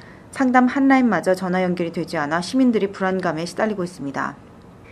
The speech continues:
현재 뉴욕, 뉴저지 행정명령 지침에 따라 관공서, 비영리 민간업체 등 진행되는 상담 업무는 이 교대 근무로 대부분 재택근무로 진행되고 있는 상황입니다.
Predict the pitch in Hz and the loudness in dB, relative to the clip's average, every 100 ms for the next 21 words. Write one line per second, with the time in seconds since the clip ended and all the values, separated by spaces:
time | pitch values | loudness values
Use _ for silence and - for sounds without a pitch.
0 | - - - - 302 294 226 233 247 202 | -20 -20 -20 -2 2 4 4 6 6 4
1 | 196 240 226 170 233 285 269 269 240 226 | 4 6 6 2 2 2 4 4 4 2
2 | 226 226 175 202 190 190 165 196 196 165 | 0 -4 -6 -2 -2 0 2 2 2 -4
3 | 175 202 220 185 131 - - 196 202 202 | 0 0 2 0 -2 -4 -2 2 2 2
4 | 160 160 185 220 214 202 190 180 202 202 | 0 -2 2 2 2 -2 -4 -2 -2 -2
5 | 196 214 202 196 196 214 196 190 165 156 | -2 -2 0 -2 -2 -4 -2 -2 -2 -4
6 | 165 202 - 185 185 226 220 214 170 156 | -2 -4 -4 -6 2 4 6 4 4 -4
7 | 156 175 175 170 170 180 180 170 233 226 | 0 0 0 -4 -2 -4 -2 2 2 0
8 | 190 165 165 175 175 170 160 147 143 170 | -2 -2 -4 -2 -2 -2 -4 -6 -8 -6
9 | 226 220 160 127 135 | -4 -2 -4 -6 -6